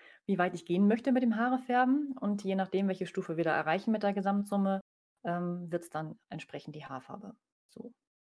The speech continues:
Ich war dann erst bei bunten Strähnchen, dann bei, äh, ja, bunt, den kompletten,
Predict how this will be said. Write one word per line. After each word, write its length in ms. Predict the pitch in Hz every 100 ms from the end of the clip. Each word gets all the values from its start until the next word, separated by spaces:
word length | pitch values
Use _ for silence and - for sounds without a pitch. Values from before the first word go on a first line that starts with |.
| _ _ _ -
Ich 100 | -
war 260 | 160 156
dann 180 | 160 156
erst 240 | 160 156
bei 240 | - 143 147
bunten 340 | 143 180 156
Strähnchen, 720 | - - 226 233 294 330 339 - _ _ _ _ _
dann 440 | - 226 180 180 170
bei, 400 | 165 165 165 170
äh, 320 | 160 156 156 151
ja, 280 | 170 135 - _ _ _
bunt, 340 | 196 208 220 - _ _ _ -
den 100 | 180
kompletten, 580 | 175 170 170 170 170